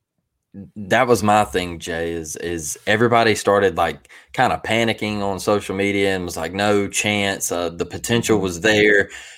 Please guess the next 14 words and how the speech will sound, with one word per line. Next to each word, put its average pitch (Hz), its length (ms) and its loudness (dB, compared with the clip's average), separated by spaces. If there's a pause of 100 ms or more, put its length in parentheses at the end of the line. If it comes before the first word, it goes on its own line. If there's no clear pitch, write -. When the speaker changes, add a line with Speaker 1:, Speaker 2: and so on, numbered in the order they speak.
(100)
Speaker 1:
And 110 480 2
I 143 200 0
just 165 240 -2
kinda 123 220 2
said, 107 300 0
like, 92 300 0
"Hey, 95 300 -2
here 113 200 2
come 120 240 -2
the 107 140 0
overreactions. 90 960 0
Let's 135 240 0
be 127 140 -2
patient." 120 600 0